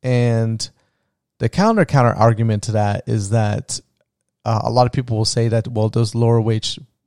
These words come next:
jobs were meant specifically for high school workers,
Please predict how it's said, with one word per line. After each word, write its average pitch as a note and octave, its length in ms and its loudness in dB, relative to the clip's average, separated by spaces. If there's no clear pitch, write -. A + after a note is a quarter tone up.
jobs A2 680 0
were A#2+ 180 0
meant A#2 500 0
specifically - 720 -2
for G#2+ 220 -4
high G#2+ 160 -2
school G#2+ 320 -2
workers, A2 720 -2